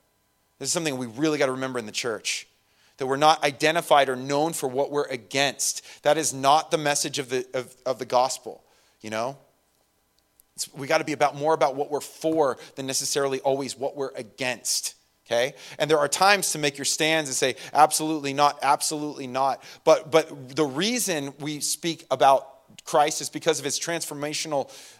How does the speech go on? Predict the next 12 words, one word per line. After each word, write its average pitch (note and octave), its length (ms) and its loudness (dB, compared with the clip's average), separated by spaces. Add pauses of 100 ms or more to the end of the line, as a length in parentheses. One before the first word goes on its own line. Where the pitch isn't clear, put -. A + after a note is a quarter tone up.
(140)
ability. D3 720 4
We D#3 180 -2
can't G#3+ 300 -2
change E3+ 360 -4
men's D3 220 -4
hearts, - 520 0 (880)
you A2+ 80 -12
know? C3 400 0
We D#3 160 -2
can't F3 320 0
do F#3+ 180 -4
it. C#3+ 180 -2